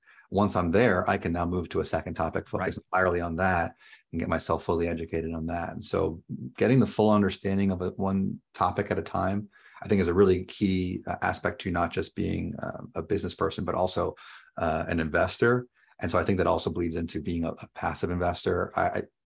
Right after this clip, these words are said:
Speaker 1: you can try multiple asset classes, but maybe until you're starting to see distributions from one, uh, and you fully understand how the mechanisms of how that, uh, that investment is working,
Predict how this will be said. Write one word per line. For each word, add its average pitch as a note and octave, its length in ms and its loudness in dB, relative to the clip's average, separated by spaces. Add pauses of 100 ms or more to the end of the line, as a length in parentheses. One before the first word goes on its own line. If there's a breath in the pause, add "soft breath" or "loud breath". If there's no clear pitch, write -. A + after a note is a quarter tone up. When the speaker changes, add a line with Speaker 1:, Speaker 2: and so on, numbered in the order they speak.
Speaker 1:
you G#2 160 2
can G#2+ 160 6
try F#2+ 360 4
multiple G2 460 2
asset F#2 320 -2
classes, F#2 520 -2
but F#2+ 140 -6
maybe F#2+ 240 2
until G2 280 0
you're F#2 120 0
starting F2+ 240 -2
to F2+ 80 -6
see E2 140 -6
distributions F#2 640 -4
from G#2 200 0
one, G#2+ 340 4 (480 loud breath)
uh, F2 200 0
and F2 100 0
you E2 80 -4
fully G#2+ 240 4
understand F2+ 360 -2
how - 160 -14
the E2 100 -4
mechanisms E2+ 600 -4
of E2 100 -10
how F2+ 360 -2
that, F2 240 -2 (480)
uh, - 60 -14 (260)
that E2+ 220 -2 (180)
investment F2 420 -4
is - 100 -14
working, A2+ 440 -4